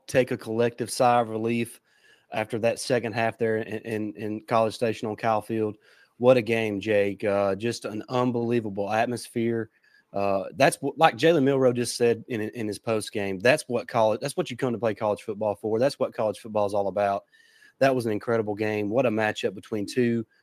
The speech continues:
of the best teams in the S E C. And, uh, you know, credit to Alabama for getting the stops on defense they needed, Jake, and, and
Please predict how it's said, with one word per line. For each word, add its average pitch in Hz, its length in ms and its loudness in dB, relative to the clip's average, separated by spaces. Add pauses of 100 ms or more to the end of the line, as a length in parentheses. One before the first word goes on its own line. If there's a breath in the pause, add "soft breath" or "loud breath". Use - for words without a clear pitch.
of 107 80 -10
the 101 60 -10
best 110 280 2
teams 110 260 -4
in 104 80 -4
the 107 140 -2
S 107 200 -2
E 110 80 -2
C. 104 420 -2
And, 92 160 -4 (480 soft breath)
uh, 98 340 0
you 107 100 -4
know, 110 140 4
credit 135 400 4
to 120 80 2
Alabama 120 540 4
for - 120 -20
getting 120 260 0
the 113 80 -4
stops - 600 0
on 110 160 -2
defense 104 480 -4
they 110 180 0
needed, 107 360 -2
Jake, 110 440 0 (460 soft breath)
and, 98 180 -4
and 107 300 -2